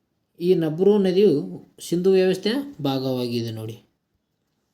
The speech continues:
ಶಯೋಕ್ ನದಿಯ ಉಪನದಿ ಯಾವುದು? ನಬ್ರು ನದಿಯಾಗಿದೆ ನೋಡಿ. ಇವೇನಪ್ಪ ಅಂತಂದರೆ ಸಿಂಧು ನದಿಗೆ ಸಂಬಂಧಪಟ್ಟಂಥ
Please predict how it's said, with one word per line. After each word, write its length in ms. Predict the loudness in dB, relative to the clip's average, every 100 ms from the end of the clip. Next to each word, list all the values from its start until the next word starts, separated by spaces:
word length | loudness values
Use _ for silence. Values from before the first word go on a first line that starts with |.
| _ _ _ _ _ _ _ _ _ -8
ಶಯೋಕ್ 300 | -4 -4 -4
ನದಿಯ 280 | -2 -2 -2
ಉಪನದಿ 400 | -4 -4 -2 0
ಯಾವುದು? 220 | 0 0 0
ನಬ್ರು 380 | -2 -2 -2
ನದಿಯಾಗಿದೆ 500 | -2 -2 -2 -2 -4
ನೋಡಿ. 240 | -8 -10 -12 _ _ _ _ _ _ _ _ _ _ _ _ _ _
ಇವೇನಪ್ಪ 440 | -2 0 0 0 -2
ಅಂತಂದರೆ 360 | -2 -2 -4 -6 -12 _ _ _ -2
ಸಿಂಧು 240 | 0 0
ನದಿಗೆ 320 | 0 0 -2
ಸಂಬಂಧಪಟ್ಟಂಥ 840 | -2 -4 -4 -4 -4 -4 -4 -2